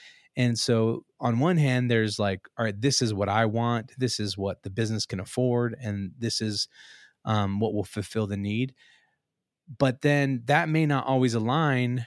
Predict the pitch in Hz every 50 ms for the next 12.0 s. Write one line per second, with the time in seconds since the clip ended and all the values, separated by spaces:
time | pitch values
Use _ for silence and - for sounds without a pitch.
0 | - _ - 117 117 113 113 113 110 - - - - - - 185 165 131 107 123
1 | 117 117 117 117 117 120 117 113 - - 131 127 127 123 123 123 123 135 151 156
2 | 117 104 98 95 - - - - 110 104 104 104 101 98 98 - - - - 113
3 | 113 113 113 113 110 110 113 107 117 113 - - 120 127 135 131 - 98 101 95
4 | 101 98 95 95 92 - - - 107 104 101 98 101 - - - - - - -
5 | _ - 120 113 110 104 127 135 131 131 135 123 127 120 117 113 98 120 123 117
6 | - 117 117 110 104 104 104 - - - 131 127 123 113 104 113 98 - - -
7 | - 113 113 113 110 104 104 - - - 135 135 139 123 110 110 110 110 104 -
8 | _ _ _ _ _ 123 110 - 135 123 117 110 110 107 - - _ 156 127 113
9 | 107 104 - - - - - - 120 117 117 113 110 - - - 110 104 104 110
10 | 104 104 104 104 104 107 151 165 - - 104 - - 104 98 104 104 104 - _
11 | - - - - - - - _ _ _ - 117 113 - 123 113 110 110 -